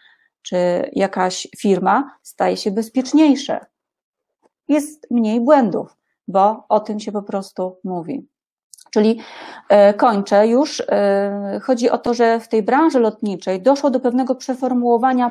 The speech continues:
postaw, ale w medycynie jeszcze nie. I też w branży, em, lotniczej jest większa motywacja osobistej. Miałyśmy na szkoleniu,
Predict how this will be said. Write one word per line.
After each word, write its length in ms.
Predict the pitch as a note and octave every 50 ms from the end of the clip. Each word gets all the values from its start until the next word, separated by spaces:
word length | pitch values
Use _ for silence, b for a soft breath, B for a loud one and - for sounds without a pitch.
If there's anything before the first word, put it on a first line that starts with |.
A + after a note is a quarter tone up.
| A#3+ _
postaw, 520 | C4 A3 F#3+ - - _ E3 - - - _ _ _ _ b b b b
ale 280 | - F#3 G3 G3 G3 F3+
w 40 | F#3
medycynie 500 | G#3+ G#3 A#3 A3 A3+ B3+ A#3 A#3 A3 G#3+
jeszcze 320 | G3+ G3+ G3+ - G3+ F#3+
nie. 240 | F3 D#3+ - - - _ B B B B B B B B B -
I 60 | A3
też 260 | G#3+ A#3+ A#3 A#3 -
w 180 | - - G#3 F#3
branży, 720 | F#3 A3 A3+ B3+ D4 D4 B3+ A#3 A#3 A3 G3+ G3+ G3+ -
em, 560 | - F#3+ F#3+ F#3+ F#3+ F#3+ F#3+ F#3+ F#3+ F#3+ F#3+ F#3 F#3+ - - - - - - - - - - - - -
lotniczej 520 | - G#3+ A#3+ - B3 C4 B3 B3 A#3 A3
jest 200 | G#3 G3+ G3+ G#3
większa 280 | A3+ C4+ C4+ - C#4 A#3+
motywacja 440 | A#3+ A#3+ - A3 A#3+ A#3+ A#3+ A#3
osobistej. 540 | A3 A3 - A3 A3 A#3 A#3 - G3 G3 G3 B B B B B B _
Miałyśmy 360 | A3 A3+ B3+ D4 C#4+ C#4 C4+
na 120 | B3 B3 A#3+
szkoleniu, 640 | - - - A#3+ B3 C4 C4+ C4 B3+ A#3+ A#3+ -